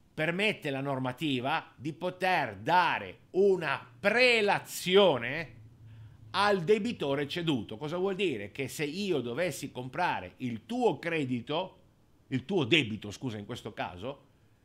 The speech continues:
ti devo avvisare. La legge prevede una raccomandata dicendo: "Io sono diventato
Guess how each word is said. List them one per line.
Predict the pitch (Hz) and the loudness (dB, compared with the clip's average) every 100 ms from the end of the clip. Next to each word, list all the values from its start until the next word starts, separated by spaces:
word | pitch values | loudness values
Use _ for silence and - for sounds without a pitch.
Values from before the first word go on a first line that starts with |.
| _ | _
ti | - 214 | -4 0
devo | 214 240 226 220 - | 4 4 4 0 -2
avvisare. | 170 156 123 135 120 107 98 85 87 90 _ _ _ _ - | 0 0 0 0 -2 -4 -8 -10 -14 -18 _ _ _ _ -2
La | 190 | 0
legge | 202 240 135 175 | 4 2 2 -4
prevede | - 165 151 175 175 156 | -2 -2 0 0 0 0
una | 156 156 | -2 -2
raccomandata | 139 131 139 120 113 113 143 117 101 76 | -2 -2 -4 -4 -4 0 0 0 -6 -14
dicendo: | 98 139 143 113 92 90 - | -8 -6 -4 -6 -8 -12 -6
"Io | 175 170 | -2 0
sono | 165 156 151 | -2 -6 -6
diventato | 156 160 139 117 98 117 | -4 -4 -2 -4 -4 -8